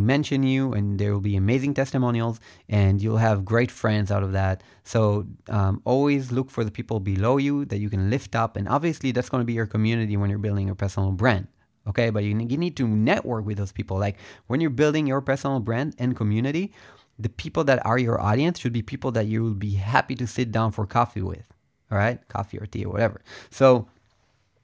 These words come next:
all right. So, um, that's, like, the three, uh, you know, kinds of people that you need to network with. And now you also need to bring value into every conversation. Like, you need to think, what is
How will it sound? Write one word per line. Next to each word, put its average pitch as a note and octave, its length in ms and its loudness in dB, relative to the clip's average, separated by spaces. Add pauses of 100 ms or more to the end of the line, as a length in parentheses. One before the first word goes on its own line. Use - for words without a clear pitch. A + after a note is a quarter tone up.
(440)
all C3 140 8
right. G#2 100 -8 (200)
So, B2+ 80 8 (240)
um, A#2 160 6 (160)
that's, C3 180 4
like, C3 160 2
the B2 80 -4
three, B2+ 320 -2 (160)
uh, G2 320 0 (580)
you G#2+ 40 4
know, G2 100 2
kinds A2+ 260 0
of G#2+ 160 -4
people G#2+ 220 -4
that G2+ 80 -2
you G2+ 80 0
need G#2 320 -2
to G2 220 0 (140)
network G2+ 320 -4
with. G2+ 180 0 (340)
And A2+ 120 4
now A#2+ 200 6 (1400)
you C#3 420 6
also F3+ 560 4 (140)
need D3 200 0
to C3 140 -2
bring B2 200 2
value A2 320 4
into G#2 160 0 (180)
every G2+ 240 -2
conversation. - 560 -4 (180)
Like, A2 160 -2
you A#2+ 140 2
need D3+ 140 -2
to D#3 120 -4
think, C#3 120 2 (180)
what A#2+ 260 6
is A#2 60 -2